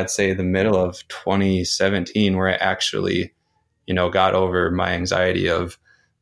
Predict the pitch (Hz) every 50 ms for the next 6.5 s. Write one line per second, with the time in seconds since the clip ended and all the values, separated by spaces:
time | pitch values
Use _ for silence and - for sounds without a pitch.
0 | _ _ _ - - 107 92 92 87 90 101 101 90 - 98 95 85 - - 101
1 | 90 - - 95 90 87 - 98 95 95 92 92 - 98 92 92 92 92 92 92
2 | 92 90 90 92 92 95 90 - - 104 95 90 90 92 92 - - 101 98 90
3 | 90 87 - - 90 90 - - 104 98 95 90 92 92 92 92 - - - -
4 | 90 87 95 98 95 95 92 92 92 92 90 90 92 92 98 - _ _ _ _
5 | _ - - 101 90 87 87 98 98 107 107 - - 101 95 95 92 - - 95
6 | 87 90 90 90 90 87 92 92 101